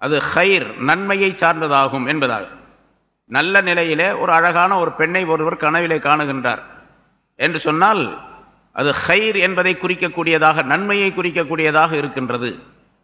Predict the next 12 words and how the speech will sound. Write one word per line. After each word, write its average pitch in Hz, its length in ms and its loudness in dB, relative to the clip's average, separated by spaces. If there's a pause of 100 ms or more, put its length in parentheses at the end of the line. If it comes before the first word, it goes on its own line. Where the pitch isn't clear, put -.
நன்மை 180 460 0
வந்து 175 340 -2
சேரும் 190 440 2
என்ற 165 240 0
அடையாளமாகும் 156 720 2
அது 143 100 -2
என்பதாக. 117 360 -4 (1080)
ஆனால் 156 220 4
அதே 170 140 6
நேரத்தில் 151 480 0 (2250)
பெண்களை 208 440 2 (120)
காணுகின்றார், 196 720 4